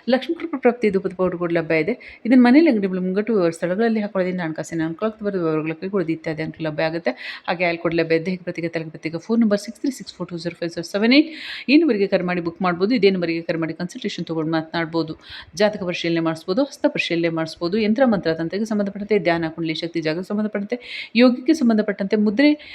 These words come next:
ಆ, ಇತ್ಯಾದಿ ಅಂಶಗಳಿಗೆ, ಮುದ್ರಾಭ್ಯಾಸದಿಂದ ಉಂಟಾಗಿರ್ತಕ್ಕಂಥ ಸಮಸ್ಯೆಗಳಿಗೆ ಸಂಬಂಧಪಟ್ಟಂತೆ ಸಮಸ್ಯೆಗಳಿದ್ದಂಥ ಪಕ್ಷದಲ್ಲಿ ಕನ್ಸಲ್ಟೇಷನ್ ತೊಗೊಂಡು ಮಾತನಾಡ್ಬೋದು.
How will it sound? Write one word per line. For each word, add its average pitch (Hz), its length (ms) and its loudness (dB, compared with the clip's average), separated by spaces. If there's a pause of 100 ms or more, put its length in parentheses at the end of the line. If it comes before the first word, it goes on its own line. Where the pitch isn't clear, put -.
(160)
ಆ, 202 60 4 (520)
ಇತ್ಯಾದಿ 196 600 2
ಅಂಶಗಳಿಗೆ, 190 520 0
ಮುದ್ರಾಭ್ಯಾಸದಿಂದ 180 960 2
ಉಂಟಾಗಿರ್ತಕ್ಕಂಥ 160 580 -4
ಸಮಸ್ಯೆಗಳಿಗೆ 156 460 -6
ಸಂಬಂಧಪಟ್ಟಂತೆ 156 1080 -4
ಸಮಸ್ಯೆಗಳಿದ್ದಂಥ 180 680 4
ಪಕ್ಷದಲ್ಲಿ 175 480 0
ಕನ್ಸಲ್ಟೇಷನ್ 220 760 -4
ತೊಗೊಂಡು 160 240 -4
ಮಾತನಾಡ್ಬೋದು. 160 760 -4